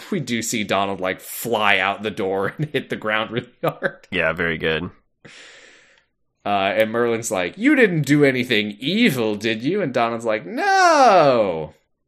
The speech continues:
Speaker 2: No, he didn't get a chance.
Speaker 1: Uh, but sadly for Donald, he did not get to hook up with Clara in the past, and it is time for Daisy to, uh, <laughs> chase after him with a rolling pin, practically.
Speaker 2: Yeah,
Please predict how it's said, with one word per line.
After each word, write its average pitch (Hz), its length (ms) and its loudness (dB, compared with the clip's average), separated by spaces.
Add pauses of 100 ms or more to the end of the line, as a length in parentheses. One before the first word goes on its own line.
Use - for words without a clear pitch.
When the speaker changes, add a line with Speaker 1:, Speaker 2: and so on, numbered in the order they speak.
(160)
Speaker 2:
No, 123 80 4
he 135 80 4
didn't 208 180 -2
get 220 120 -2
a - 20 -4
chance. - 480 -2 (480)
Speaker 1:
Uh, 98 320 0
but 98 440 -2 (600)
sadly 151 420 4
for 113 140 -6
Donald, 98 440 -2
he 104 120 -4
did 120 340 2
not 113 240 0
get 107 160 0
to 101 80 -8
hook 98 180 -8
up 92 160 -2
with 95 160 -8
Clara 87 320 -2
in 85 100 -8
the 82 60 -8
past, 80 440 -8
and 90 100 -8
it 95 100 -6
is 104 220 -4
time 95 300 -4
for 92 100 -6
Daisy 80 480 -6
to, 78 500 -10 (280)
uh, 73 360 -6 (160)
<laughs> - 160 -20
chase - 360 -2
after 98 300 -2
him 90 80 -4
with 90 120 -6
a 87 60 -4
rolling 85 400 -6
pin, 85 320 -6
practically. 87 680 -6 (520)
Speaker 2:
Yeah, 104 400 2